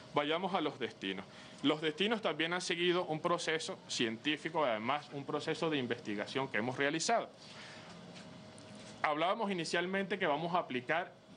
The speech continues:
un método llamado el método del antivirus, en donde se va a ir actualizando cada una de las providencias y en particular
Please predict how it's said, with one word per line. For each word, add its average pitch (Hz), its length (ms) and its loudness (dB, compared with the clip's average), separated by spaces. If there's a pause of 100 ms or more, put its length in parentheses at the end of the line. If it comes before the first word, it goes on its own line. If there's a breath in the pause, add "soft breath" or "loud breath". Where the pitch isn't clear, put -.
un 156 200 0
método 170 380 2
llamado 143 440 2
el 139 60 0
método 139 320 0
del 135 100 2
antivirus, 127 600 2
en 147 120 -2
donde 131 260 2
se 131 140 0
va 135 120 2
a 160 40 2
ir 175 120 2
actualizando 156 960 0 (520)
cada 156 200 4
una 165 160 2
de 170 60 2
las 165 120 0
providencias 156 680 2
y 175 40 2
en 170 100 0
particular 175 680 0